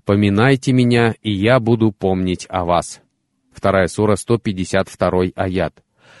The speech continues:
А в хадисе Кудси, который передает от пророка, саллаллаху алейхи вассалям, Абу Хурайра, радиаллаху анху, говорится, что Всевышний Аллах сказал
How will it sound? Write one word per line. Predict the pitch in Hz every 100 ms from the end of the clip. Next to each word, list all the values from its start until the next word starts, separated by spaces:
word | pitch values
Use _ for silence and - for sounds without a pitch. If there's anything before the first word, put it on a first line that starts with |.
| _ _
А | -
в | 95
хадисе | 113 135 151 160
Кудси, | - 143 131 - 135 151
который | 131 123 131 131
передает | - 117 113 120 131
от | 117
пророка, | - 113 113 127 120 117 98
саллаллаху | - 104 98 98 95 -
алейхи | 95 95 -
вассалям, | 92 - 92 87 87
Абу | 110 110 107
Хурайра, | 107 104 135 113 80 -
радиаллаху | 92 95 95 90 95 90 87
анху, | 95 104 110 113 - _ -
говорится, | 104 113 131 147 - 90
что | - 90
Всевышний | - 110 135 131
Аллах | 123 117 117 117
сказал | - 110 104 113 87